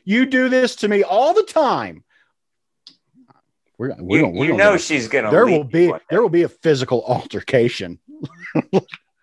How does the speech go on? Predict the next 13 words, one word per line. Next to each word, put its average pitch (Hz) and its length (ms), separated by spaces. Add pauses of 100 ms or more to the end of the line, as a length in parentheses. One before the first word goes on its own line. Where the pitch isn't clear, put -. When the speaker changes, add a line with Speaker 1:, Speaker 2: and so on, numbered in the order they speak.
(1000)
Speaker 1:
There 190 200
is 185 160
going 151 300
to 131 60
be 139 180
a 135 80
physical 127 500
altercation. 120 800
Speaker 2:
I 127 100
don't 160 160
think 151 160
you'll 113 200
win. 113 440